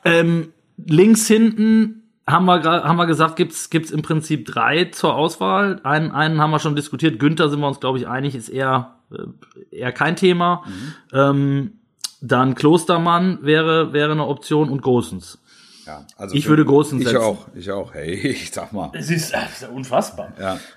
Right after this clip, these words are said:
Speaker 1: Also Gosens auch aufgrund seiner
Speaker 2: Aber du würdest
Speaker 1: Torgefahr.
Speaker 2: auch eine Viererkette bauen, entnehme ich dem.
Speaker 1: Ja.
Speaker 2: Ja,
Speaker 1: Ja.
Speaker 2: ich auch.
Speaker 1: Ja.
Speaker 2: Okay.
Speaker 1: Ja. Ähm, also Gro-, Gosens auch aufgrund seiner Torgefahr, finde ich, ähm, eine Waffe.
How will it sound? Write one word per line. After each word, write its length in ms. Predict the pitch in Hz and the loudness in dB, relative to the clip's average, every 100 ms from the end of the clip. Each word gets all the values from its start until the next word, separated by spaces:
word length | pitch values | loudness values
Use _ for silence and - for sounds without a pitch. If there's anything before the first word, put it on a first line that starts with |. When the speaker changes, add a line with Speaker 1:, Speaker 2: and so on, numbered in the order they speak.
| _ | _
Speaker 1:
Also 260 | 131 139 127 | 0 2 4
Gosens 360 | 151 185 180 - | 4 6 4 4
auch 200 | 185 165 | 2 2
aufgrund 400 | 147 147 165 147 | 0 2 2 2
seiner 340 | 135 139 127 | 0 0 2
Speaker 2:
Aber 160 | 135 131 | 2 4
du 60 | |
würdest 180 | 185 165 | 4 2
Speaker 1:
Torgefahr. 180 | 170 180 | 2 2
Speaker 2:
auch 80 | 175 | 2
eine 80 | 170 | -2
Viererkette 500 | 190 175 131 110 87 | 0 0 0 -4 -8
bauen, 360 | 82 80 78 - | -12 -12 -14 -14
entnehme 340 | 98 92 85 | -12 -10 -10
ich 80 | 78 | -12
dem. 180 | 73 76 | -8 0
Speaker 1:
Ja. 220 | 135 87 - | 0 0 -12
Speaker 2:
Ja, 320 | 87 87 - 135 | -14 -14 -8 -4
Speaker 1:
Ja. 120 | 113 | -4
Speaker 2:
ich 60 | 104 | -4
auch. 240 | 78 - _ | -14 -18 _
Speaker 1:
Ja. 120 | 104 | -10
Speaker 2:
Okay. 180 | 90 113 - _ _ - | -8 -12 -16 _ _ -18
Speaker 1:
Ja. 200 | 85 - _ - - - _ 123 | -18 -18 _ -20 -20 -20 _ 2
Ähm, 800 | 123 123 123 123 120 120 110 - _ _ _ _ | 4 6 6 6 6 6 2 -6 _ _ _ _
also 220 | 139 127 117 | -2 0 4
Gro-, 300 | 135 160 135 | 4 4 4
Gosens 300 | 160 156 127 | 2 2 -2
auch 140 | 147 | 0
aufgrund 300 | 147 - 160 | 0 0 2
seiner 240 | 151 139 | 4 2
Torgefahr, 600 | 120 139 170 170 160 160 160 | 2 0 0 0 0 0 0
finde 300 | 156 147 151 | -4 -4 -4
ich, 280 | 151 - - | -6 -12 -8
ähm, 1000 | 131 135 - - 65 - - - - - - _ _ _ - | -6 -4 -4 -4 -6 -6 -8 -12 -16 -20 -20 _ _ _ -6
eine 140 | 139 120 | -2 2
Waffe. 480 | 127 - 202 214 | 0 4 2 2